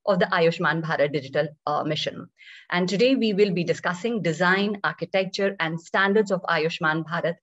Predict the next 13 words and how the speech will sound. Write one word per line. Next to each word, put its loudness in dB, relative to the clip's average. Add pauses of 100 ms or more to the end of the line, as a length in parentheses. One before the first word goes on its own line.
Digital -4
Mission -4 (280)
with 0 (160)
Shri -2
Abhishek -2
Kumar, 0
who -2
is 0
the 2
Director 0
I -2
T -6
at -4